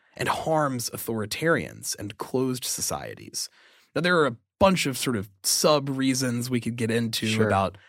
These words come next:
Speaker 1: different things that I think Bitcoin helps the U S achieve, but fundamentally that's what it's about. Um, we, we need more openness. We need more,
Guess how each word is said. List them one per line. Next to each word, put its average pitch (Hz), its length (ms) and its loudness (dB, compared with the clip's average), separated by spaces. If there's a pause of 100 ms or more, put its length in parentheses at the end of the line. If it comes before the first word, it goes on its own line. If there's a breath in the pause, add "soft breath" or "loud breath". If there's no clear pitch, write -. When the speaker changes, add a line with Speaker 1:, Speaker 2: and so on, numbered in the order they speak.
(220 soft breath)
Speaker 1:
different 151 340 2
things 123 380 -4
that 120 100 0
I 113 80 0
think 107 420 -4 (100)
Bitcoin 110 460 -2
helps - 440 -2
the 117 140 -2
U 117 160 2
S 110 300 0
achieve, 110 640 0 (340 soft breath)
but 156 100 2
fundamentally 139 680 2
that's 101 320 0
what 95 100 -4
it's 101 140 -6
about. 82 420 -4 (280)
Um, 87 500 -2 (280)
we, 123 540 2 (380)
we 123 240 0
need 117 540 0 (480)
more 104 440 2 (100)
openness. 90 720 -4
We 113 160 -6
need 104 420 -2
more, 92 520 -2